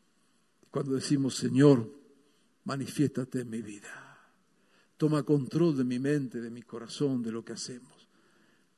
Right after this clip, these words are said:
Y anhelamos y esperamos y oramos para que esta comunidad sea en verdad una comunidad abierta al Espíritu del Señor.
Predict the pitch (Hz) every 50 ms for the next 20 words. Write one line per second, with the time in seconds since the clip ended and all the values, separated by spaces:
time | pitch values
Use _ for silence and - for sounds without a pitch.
0 | _ _ _ _ - 127 135 139 131 135 156 160 160 165 160 156 143 - - 135
1 | - - - 127 135 151 151 156 151 147 147 123 - - 127 127 127 135 139 139
2 | 127 107 - - 117 117 123 117 - 131 - - 127 127 - - 131 131 127 127
3 | 127 127 135 131 131 123 - - 143 131 127 120 120 123 127 135 135 131 127 -
4 | - 120 120 120 120 123 127 123 120 113 113 117 131 127 123 127 127 110 110 110
5 | 113 - _ - 127 113 110 - 117 110 110 107 104 - - 240 - - -